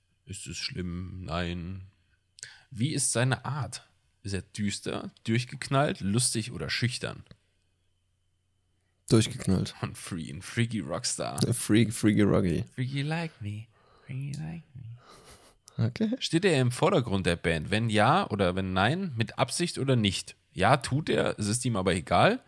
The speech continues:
Speaker 1: Nein, er will es auch nicht. Ja, aber er will es eigentlich nicht. Oder ja, er will im Vordergrund sein.
Speaker 2: Das war mir jetzt zu viel.
Speaker 1: Die erste Antwort,
Speaker 2: Passen.
Speaker 1: ja, er steht im Vordergrund, es ist ihm aber egal.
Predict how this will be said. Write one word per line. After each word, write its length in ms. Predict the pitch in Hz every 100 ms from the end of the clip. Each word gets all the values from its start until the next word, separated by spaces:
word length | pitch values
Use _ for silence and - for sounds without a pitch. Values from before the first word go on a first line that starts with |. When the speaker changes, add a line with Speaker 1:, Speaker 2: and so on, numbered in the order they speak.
| -
Speaker 1:
Nein, 260 | 98 143 165
er 160 | 98
will 100 | 123
es 100 | 190
auch 120 | - 175
nicht. 380 | 208 - -
Ja, 260 | - 196 160
aber 220 | 139 110
er 120 | 92 104
will 100 | 151
es 100 | -
eigentlich 400 | 160 175 175 165
nicht. 240 | 160 -
Oder 160 | 107 110
ja, 260 | 90 101
er 180 | 120 113
will 100 | 104
im 140 | 78 80
Vordergrund 440 | 80 65 67 67
sein. 220 | 62 69 - _ _ _ _ _ _ _ _ _ _ _ _ _ _ _ _ _ _ _ _ _ _ _ _ _ _ _ - -
Speaker 2:
Das 200 | 113 110
war 80 |
mir 100 | 107
jetzt 200 | 104 -
zu 100 | -
viel. 380 | 113 - 120 110
Speaker 1:
Die 120 | 107
erste 300 | - 123 127
Antwort, 300 | 120 135 127
Speaker 2:
Passen. 220 | 107 113 135
Speaker 1:
ja, 60 |
er 60 | 123
steht 200 | - 127
im 120 | 104
Vordergrund, 600 | - 131 180 - 180 180
es 100 | 98
ist 140 | 107 127
ihm 120 | 117
aber 200 | 90 78
egal. 480 | - - - -